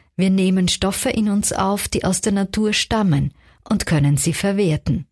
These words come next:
Das können wir nur, weil wir ein Teil der Natur sind. Unsere Verbindung mit dem Kosmos ist die Hülle der Luft,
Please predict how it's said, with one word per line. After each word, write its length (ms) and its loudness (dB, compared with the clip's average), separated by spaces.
Das 200 -2
können 340 2
wir 140 2
nur, 380 0
weil 220 2
wir 100 2
ein 180 2
Teil 300 0
der 140 2
Natur 420 0
sind. 440 -4
Unsere 440 2
Verbindung 560 0
mit 180 0
dem 160 2
Kosmos 640 0
ist 300 -4
die 140 -2
Hülle 280 2
der 160 0
Luft, 540 -2